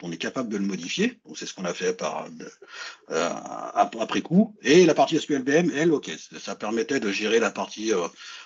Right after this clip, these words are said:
en C E S T, il n'y avait pas, il y avait pas de souci. Alors ce qu'on a fait dans une deuxième phase, ben, c'est qu'on a profité là des, de toute cette, de toute cette, euh,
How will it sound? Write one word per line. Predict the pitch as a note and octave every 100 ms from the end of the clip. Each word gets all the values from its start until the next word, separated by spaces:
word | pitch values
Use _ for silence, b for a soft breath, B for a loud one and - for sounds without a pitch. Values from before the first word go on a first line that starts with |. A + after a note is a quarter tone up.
| B
en | F2+ F2
C | - A2+
E | G#2+
S | F#2+
T, | B2
il | B2
n'y |
avait | F#2 F2+
pas, | A2 G#2
il | F#2+
y |
avait | F#2+ F#2
pas | G#2
de | -
souci. | - - - _ _ _ _ _ _ _ _ _ _ B B B B B B B B _ _ _ _
Alors | B2 -
ce |
qu'on | F#3 G3
a | F#3+
fait | G3+ G3
dans | D3
une | C3 D3+
deuxième | D3+ D#3 D#3
phase, | F3 A3 A#3+ B2+ F2 _ _ _ _ -
ben, | B2 A2
c'est | G#2 - E3+
qu'on | - C3+
a | B2+
profité | B2 A3+ G#3 G3 - F3+ F#3
là | B2+
des, | G#2 G2+ G2+ G2+ G2+ G2 G2 F#2+ F#2 F#2 F#2+ F#2 F#2 G2 F2+ F#2
de |
toute | G2 F3 -
cette, | C#3+ C3+ A2+
de | G2
toute | F#2+ D#3+ -
cette, | D#3 D3+
euh, | B2+ A2 G#2 G#2